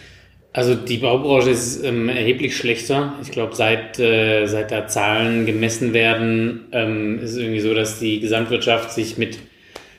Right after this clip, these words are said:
eins Komma drei Prozent pro Jahr in der Produktivität verbessert und die Bauwirtschaft mit null Komma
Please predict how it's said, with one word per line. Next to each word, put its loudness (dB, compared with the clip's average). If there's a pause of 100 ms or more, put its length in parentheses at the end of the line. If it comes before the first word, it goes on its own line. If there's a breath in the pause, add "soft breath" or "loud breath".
(120 loud breath)
eins -2
Komma 2
drei 4
Prozent 2
pro 6
Jahr 6
in 0
der 2
Produktivität 0
verbessert 2
und -4
die 0
Bauwirtschaft 0
mit -6
null -2
Komma -4